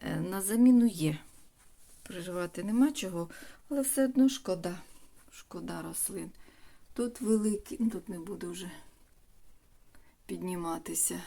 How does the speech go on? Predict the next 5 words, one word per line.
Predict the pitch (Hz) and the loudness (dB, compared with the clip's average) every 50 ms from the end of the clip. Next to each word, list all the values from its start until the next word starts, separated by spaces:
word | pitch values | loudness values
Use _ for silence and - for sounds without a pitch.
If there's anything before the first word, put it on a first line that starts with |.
| - - - | -14 -12 -4
Ці | - - - 180 | -4 -4 -4 -4
теж | 175 - - 170 165 160 - - - - - - - - - - - - - - - - - - _ - - - - - - - - - - - - | -8 -10 -8 -8 -6 -4 -4 -6 -6 -8 -10 -16 -20 -20 -20 -20 -20 -20 -20 -20 -20 -20 -20 -20 _ -20 -20 -20 -20 -20 -20 -20 -20 -20 -20 -20 -18
в | - - | -16 -14
горщиках | 170 175 180 185 185 - - - - - - - 165 165 160 - - - - - - - - - - - - - - - - - - - - - - - - - - - - - - - - - | -10 -6 -4 -4 -4 -2 -4 -4 -6 -8 -8 -8 -10 -10 -10 -10 -12 -14 -16 -18 -20 -20 -20 -20 -20 -20 -20 -20 -20 -20 -20 -20 -20 -20 -20 -20 -20 -20 -20 -20 -20 -20 -20 -20 -20 -20 -18 -12
ростуть. | 202 175 175 175 - - - 156 151 156 - - 143 | -10 -10 -8 -8 -10 -10 -10 -12 -14 -12 -12 -12 -14